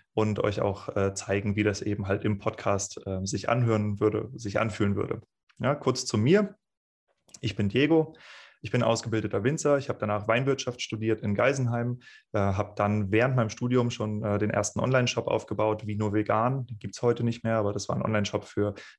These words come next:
vegetarische und vegan produzierte Weine. War halt so dieser Trend zweitausendzehn, ne, dass, äh, vegetarisch so groß geworden ist.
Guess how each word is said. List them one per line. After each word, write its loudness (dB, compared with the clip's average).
vegetarische 0
und 2
vegan 2
produzierte -2
Weine. 2
War 0
halt -2
so -2
dieser -4
Trend -2
zweitausendzehn, -2
ne, -2
dass, -8
äh, -6
vegetarisch -2
so -8
groß -2
geworden 0
ist. -6